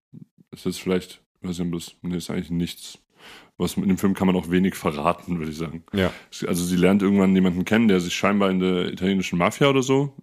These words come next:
Speaker 1: ähm,
Speaker 2: Ja.
Speaker 1: befindet oder in so einer Familie, Familie, familiären kriminellen Strukturen.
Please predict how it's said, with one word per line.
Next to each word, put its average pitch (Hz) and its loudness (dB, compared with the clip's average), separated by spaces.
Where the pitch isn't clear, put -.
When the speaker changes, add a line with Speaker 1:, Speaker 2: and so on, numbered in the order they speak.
Speaker 1:
ähm, 123 2
Speaker 2:
Ja. 95 2
Speaker 1:
befindet 156 0
oder 95 0
in 92 0
so 90 -4
einer 92 -2
Familie, 98 2
Familie, 101 2
familiären 120 0
kriminellen 90 0
Strukturen. 90 -2